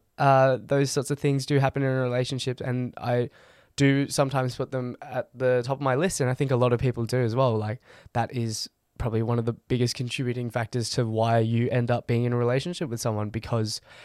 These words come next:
you feel this physical connection with one another. So that was something that was bugging me a little bit, but I guess these are sort of five tips or things that I can take away from a long distance relationship so far.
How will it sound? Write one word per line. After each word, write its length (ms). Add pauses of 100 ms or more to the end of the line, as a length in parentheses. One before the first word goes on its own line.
(140)
you 140
feel 240
this 160
physical 360
connection 440
with 160
one 100
another. 320
So 300
that 240
was 180
something 300
that 160
was 200 (460)
bugging 300
me 340
a 100
little 220
bit, 340
but 320 (300)
I 80
guess 240 (420)
these 280
are 400
sort 200
of 80
five 400
tips 420 (160)
or 260
things 300
that 160
I 120
can 120
take 220
away 180
from 200
a 40
long 240
distance 320
relationship 500
so 280
far. 500